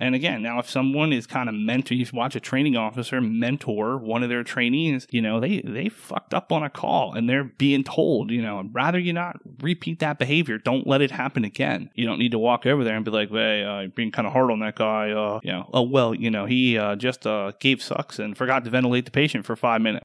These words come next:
You know, you're like, "Oh, well, I'm just gonna go back over here." Um, carry on. Um, there's times where, because of the severity of something, you might need a little stern talking to and a,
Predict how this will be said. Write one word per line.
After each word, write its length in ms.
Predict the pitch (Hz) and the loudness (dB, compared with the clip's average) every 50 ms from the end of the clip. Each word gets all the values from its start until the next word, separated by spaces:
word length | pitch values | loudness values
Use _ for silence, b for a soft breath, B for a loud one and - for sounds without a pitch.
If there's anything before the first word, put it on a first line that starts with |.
| - _ | -14 _
You 180 | - 110 110 107 | -8 -6 -4 -4
know, 80 | 107 | -4
you're 160 | 110 95 - - | -6 -8 -10 -12
like, 160 | - - - | -14 -8 -4
"Oh, 200 | - - - - - - _ _ - - | -4 -4 -4 -6 -10 -20 _ _ -14 -12
well, 120 | - 92 | -10 -10
I'm 180 | 80 90 92 101 | -10 -10 -12 -12
just 180 | - 98 - | -14 -12 -10
gonna 120 | - 110 104 | -8 -6 -6
go 80 | 104 | -4
back 180 | 107 110 110 - | -4 -4 -2 -2
over 160 | 113 110 104 | -2 -4 -2
here." 140 | 104 135 135 127 107 - - - | 0 0 0 0 -2 -4 -8 -10
Um, 460 | 95 87 - - - - - 147 - _ _ - | -12 -12 -12 -12 -14 -14 -14 -16 -16 _ _ -10
carry 240 | - 117 110 139 156 | -6 -2 0 2 4
on. 240 | 151 127 120 120 - _ _ | 4 4 2 0 -4 _ _
Um, 380 | - 113 110 98 - - - - - - | -6 -6 -6 -6 -6 -10 -14 -16 -16 -10
there's 200 | 95 107 120 - | -8 -8 -6 -6
times 420 | - - 147 160 156 131 123 - | -4 0 2 2 2 2 0 -2
where, 380 | 104 104 107 107 107 113 127 - - _ _ | -4 -4 -4 -4 -4 -4 -6 -8 -12 _ _
because 840 | - 117 120 - - - - - - 107 104 110 120 127 131 135 - | -4 -4 -4 -4 -6 -12 -12 -8 -4 -2 0 2 2 2 2 2 2
of 600 | 117 127 143 143 117 110 117 127 131 - - - _ _ _ _ | 4 6 6 6 6 6 4 2 0 -4 -10 -20 _ _ _ _
the 120 | - 135 | -6 -4
severity 520 | - - 117 104 127 139 156 143 107 113 110 | -4 -4 -4 -2 -2 0 0 0 0 -2 -2
of 80 | 113 | -4
something, 440 | - - - - - - 131 143 147 | -4 -6 -8 -8 -4 -2 0 0 0
you 340 | 143 151 170 175 170 151 127 - | 0 -2 -2 0 0 -2 -2 -2
might 240 | 151 160 151 - - | -2 -2 -2 0 -2
need 320 | 156 165 160 151 139 120 | -2 0 0 0 2 2
a 40 | 120 | 2
little 400 | 113 117 131 123 120 120 120 113 - | 2 2 2 2 2 0 -2 -4 -8
stern 580 | - - - - 131 127 135 131 131 123 120 | -10 -12 -6 -2 0 2 4 4 6 4 2
talking 420 | 120 - - 127 127 131 - 120 110 | 2 2 2 2 2 2 0 -2 -4
to 280 | - - 113 110 110 113 | -2 -2 -2 -2 -2 -2
and 100 | 107 104 | -2 -4
a, 160 | 101 95 - | -6 -8 -8